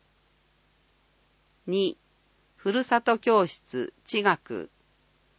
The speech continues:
十二年間のふるさと教室、地学を振り返る。日時、三月十三日水曜日、午前十時から十一時三十分。講師、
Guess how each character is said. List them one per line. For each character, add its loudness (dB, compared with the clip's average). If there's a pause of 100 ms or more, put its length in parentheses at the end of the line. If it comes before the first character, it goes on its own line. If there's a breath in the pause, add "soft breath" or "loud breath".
(440)
十 0
二 0
年 2
間 6
の 0
ふ -6
る -6
さ 0
と -4
教 0
室、 -6
地 -4
学 -2
を 0
振 -8
り -2
返 2
る。 -12 (1400)
日 -4
時、 -8 (560)
三 4
月 -2
十 -4
三 0
日 -4
水 -4
曜 2
日、 -12 (640)
午 2
前 2
十 -2
時 -8
か 2
ら 4 (120)
十 -2
一 -8
時 -6
三 -4
十 -6
分。 -10 (1200)
講 6
師、 -8